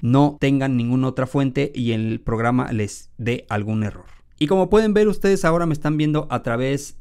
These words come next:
de la cámara de mi celular. Yo podría mover la cámara de mi celular a donde fuera. Esta es una buena opción si ustedes quieren darle un plus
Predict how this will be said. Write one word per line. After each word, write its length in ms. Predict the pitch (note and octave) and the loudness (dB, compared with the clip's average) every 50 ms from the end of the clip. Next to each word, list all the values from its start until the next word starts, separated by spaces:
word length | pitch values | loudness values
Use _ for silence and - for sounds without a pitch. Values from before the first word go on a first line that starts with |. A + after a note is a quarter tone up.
| - - | -16 -14
de 200 | B2 A2 A#2 A#2 A2 | -10 -6 -6 -4 -4
la 140 | A2 G#2+ | -6 -6
cámara 380 | - C3+ C3+ C#3 C3+ C3 C#3+ B2+ | -6 -4 -4 -2 -2 -4 -6 -6
de 140 | G#2 G#2 G2+ | -8 -10 -10
mi 80 | G2+ | -10
celular. 480 | G2 - G2+ G2 G2 F#2+ F2+ F2+ - - - - - - - | -12 -12 -12 -12 -10 -12 -12 -16 -18 -20 -20 -18 -18 -16 -12
Yo 240 | A#2+ A2 D3 D3+ D3+ | -2 0 2 2 2
podría 800 | E3 D3 C#3+ D3 D3 D3 C#3+ C#3 C3+ B2+ A#2 A#2 G#2+ G2+ - - - | 0 0 0 2 2 2 2 2 0 -2 -2 -4 -4 -8 -10 -14 -8
mover 320 | - A#2+ B2+ B2+ C#3+ C#3+ C#3+ | -4 -2 0 0 0 0 0
la 120 | C#3 - | -2 -2
cámara 260 | - C3+ C#3+ C#3 C3 | -2 -2 -2 -2 -2
de 180 | A#2+ - - - - | -4 -6 -8 -10 -8
mi 140 | A#2 A2+ | -8 -8
celular 440 | G#2+ - A#2 A2+ A#2 A#2 A#2+ A#2 - - | -6 -6 -6 -4 0 0 0 2 0 0
a 100 | A2+ G#2+ | 0 0
donde 220 | A2 G#2+ G#2+ A2 | 0 0 -2 -2
fuera. 400 | - E3 F3+ G3 A#3 B3+ - - - - - | -2 0 0 0 -2 -4 -8 -14 -18 -12 -6
Esta 280 | - A#3 A3+ - A#3+ A#3 | -6 -6 -2 0 0 0
es 140 | A3 - A#3 | 2 2 2
una 160 | A3+ A3+ G#3+ | 2 2 2
buena 240 | F3 F#3+ G3+ G3+ G3+ | 2 2 2 2 0
opción 300 | F#3+ - - E3 F3 E3 | -2 0 0 0 2 2
si 80 | E3 | 0
ustedes 480 | D3+ - - D#3+ D#3+ D#3+ E3 D#3 D#3+ - | -2 0 0 0 2 2 0 -2 -2 0
quieren 260 | - D3+ D3 D3 C#3 | 0 2 2 4 2
darle 340 | B2+ C#3 C3+ C#3 C#3 - - - | 2 0 -2 -2 -4 -4 -2 -2
un 180 | C#3 C#3 B2 | -2 -2 0
plus 400 | - C#3 C#3 E3+ E3+ - - - | 0 0 0 0 0 -4 -12 -12